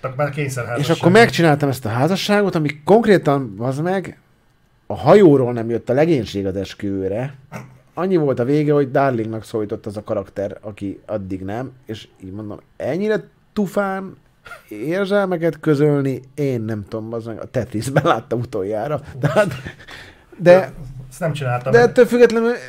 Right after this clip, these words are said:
Speaker 2: tök jó, hogy a Starfield megjelent, meg én azt gondolom, hogy ez egy tök, nagyon jó játék lesz majd a következő. Egy jó alap.
Speaker 1: Na, milyen következő?
Speaker 2: Hát, ha lesz Starfield kettő.
Speaker 1: Jó, hogy még huszonöt év múlva?
Speaker 2: Hát, miután befejezik az Elder Scrolls.
Speaker 1: Ja, hát ezt,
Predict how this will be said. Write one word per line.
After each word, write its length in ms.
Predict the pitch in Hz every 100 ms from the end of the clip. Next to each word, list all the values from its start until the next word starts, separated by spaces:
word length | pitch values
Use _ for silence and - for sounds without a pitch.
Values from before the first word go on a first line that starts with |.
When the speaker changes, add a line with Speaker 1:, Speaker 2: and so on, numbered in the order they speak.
| 117 117
Speaker 2:
tök 200 | 185 -
jó, 120 | 139
hogy 160 | 135 143
a 260 | 123 65 - - 113 113
Starfield 460 | 104 156 139 139 127
megjelent, 340 | 160 170 156
meg 100 | 156
én 100 | 147
azt 100 | 139
gondolom, 280 | 127 127 127
hogy 100 | 131
ez 80 | 123
egy 100 | 123
tök, 180 | 139 127 _ _ _
nagyon 280 | 123 135 120
jó 140 | 107 107
játék 360 | 107 104 104
lesz 200 | 107 104
majd 320 | 110 101 107
a 40 | 110
következő. 640 | 113 90 - 120 135 151 151 _ _ _ _ _
Egy 100 | 120
jó 180 | 131 107
alap. 360 | 85 - - - _ _ -
Speaker 1:
Na, 80 | 127
milyen 160 | 123 107
következő? 460 | 101 98 - 104 104
Speaker 2:
Hát, 200 | - 165
ha 60 | 175
lesz 140 | 131
Starfield 460 | - 123 104 117 101
kettő. 400 | 110 - - 101 - - _
Speaker 1:
Jó, 100 | -
hogy 180 | 139 135 - -
még 240 | 131 127
huszonöt 360 | 131 139 147 147
év 120 | 147
múlva? 240 | - - - -
Speaker 2:
Hát, 340 | - - 247 240
miután 280 | 214 196
befejezik 400 | 185 - 110 131
az 100 | 135
Elder 320 | 131 117 123 127
Scrolls. 340 | - 160 127
Speaker 1:
Ja, 320 | 170 165 160
hát 180 | 143 -
ezt, 300 | - - -